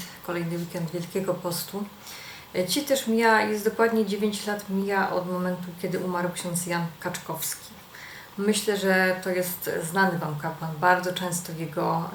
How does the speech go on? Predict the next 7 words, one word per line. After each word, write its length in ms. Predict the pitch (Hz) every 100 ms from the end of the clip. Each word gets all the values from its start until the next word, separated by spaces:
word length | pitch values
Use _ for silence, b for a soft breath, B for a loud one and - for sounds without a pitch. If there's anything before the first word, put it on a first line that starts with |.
| -
cytaty 360 | - 180 185
zamieszczam 480 | 180 175 170 - 185
na 80 | 175
Instagramie 560 | 175 - 180 175 175
i 40 | 175
na 120 | 165
Facebooku. 680 | - 175 156 165 170 180